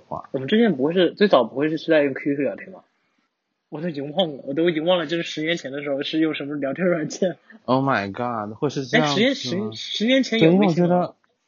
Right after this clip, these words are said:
Speaker 2: 天呐，好考古啊！微信什么时候？我来，我搜一下微信什么时候有的。
Speaker 1: 一开始，一开始还是飞信，我记得我刚进大学的时候还是飞信。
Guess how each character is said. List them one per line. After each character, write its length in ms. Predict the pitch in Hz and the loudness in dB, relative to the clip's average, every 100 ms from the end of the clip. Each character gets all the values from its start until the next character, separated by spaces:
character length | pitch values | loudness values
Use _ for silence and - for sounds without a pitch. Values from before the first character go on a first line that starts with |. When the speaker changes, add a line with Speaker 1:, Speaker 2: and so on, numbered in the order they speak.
| _ - | _ -4
Speaker 2:
天 160 | 180 | 0
呐， 160 | 180 - _ _ | 0 -2 _ _
好 240 | - - 117 | -14 -8 -8
考 240 | - 107 | -6 -4
古 220 | 143 120 | -4 -6
啊！ 60 | 92 _ - _ _ - | -8 _ -20 _ _ 0
微 180 | 165 | 2
信 200 | 180 170 | 2 -4
什 140 | 143 113 | -6 -10
么 80 | 123 | -8
时 100 | 123 | -8
候？ 60 | |
我 120 | 117 | -8
来， 120 | 117 113 | -6 -6
我 240 | 117 123 | -6 -8
搜 180 | - 160 | -2 -2
一 60 | |
下 100 | 147 | -2
微 140 | 131 143 | -4 -6
信 120 | 156 | -4
什 120 | - | -6
么 40 | 131 - | -8 -6
时 200 | - - | -4 0
候 80 | 202 | 2
有 320 | 208 175 170 151 | 2 0 -4 -4
的。 120 | 180 _ _ | -6 _ _
Speaker 1:
一 140 | 185 | -4
开 280 | 185 208 214 | 2 4 4
始， 80 | 190 | 2
一 100 | 190 | -4
开 260 | 190 202 196 | 4 4 4
始 240 | - 127 | 2 2
还 140 | 113 | 2
是 140 | 113 143 | 4 2
飞 380 | - 160 156 160 | 4 4 4 2
信， 420 | - 170 127 110 | -4 -8 -8 -10
我 160 | 87 | -14
记 160 | 87 95 | -12 -10
得 100 | 92 | -6
我 180 | 92 98 | -4 -4
刚 320 | - 135 135 | -2 -2 -2
进 220 | 127 123 | -4 -6
大 220 | 117 123 | -6 -8
学 140 | 107 101 | -8 -10
的 60 | |
时 100 | 98 | -8
候 60 | 95 | -8
还 120 | 92 | -8
是 120 | 92 | -6
飞 200 | - 95 | 0 0
信。 300 | 95 - 98 | 0 -6 -8